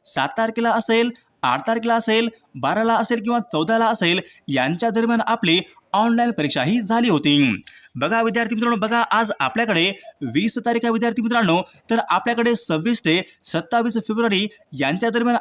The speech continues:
आपल्याकडे पहिली रिस्पॉन्स शीट येणार आहे. बघा आज आपल्याकडे बघा वीस तारीख आहे विद्यार्थी मित्रांनो,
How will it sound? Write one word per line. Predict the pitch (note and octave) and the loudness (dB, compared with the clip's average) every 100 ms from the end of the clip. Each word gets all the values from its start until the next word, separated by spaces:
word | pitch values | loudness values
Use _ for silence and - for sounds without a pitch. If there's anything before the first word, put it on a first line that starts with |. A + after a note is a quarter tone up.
| - | 0
आपल्याकडे | E3 A#3 A#3 | 0 0 0
पहिली | A#3+ - G3+ G#3 A#3 A#3+ | 0 -2 -2 0 2 0
रिस्पॉन्स | A#3 G#3 A3+ A3+ | 0 -2 0 0
शीट | A3 A#3+ A#3+ | 0 0 0
येणार | A3+ - A3 A#3 A#3 A#3 - | -2 0 0 2 2 2 0
आहे. | C#3+ C#3 | 0 2
बघा | C#3 C3 G#2+ - - - | 2 2 0 -6 -18 0
आज | D3 G#3 | 2 2
आपल्याकडे | A3 G#3 A#3+ A#3 A3+ | 0 0 0 0 0
बघा | A#3 | 0
वीस | G#3+ F#3+ | 0 0
तारीख | A#3 A3+ | -2 0
आहे | |
विद्यार्थी | A3+ A#3 A3+ | 0 0 0
मित्रांनो, | A#3+ A#3 E3 | 0 2 2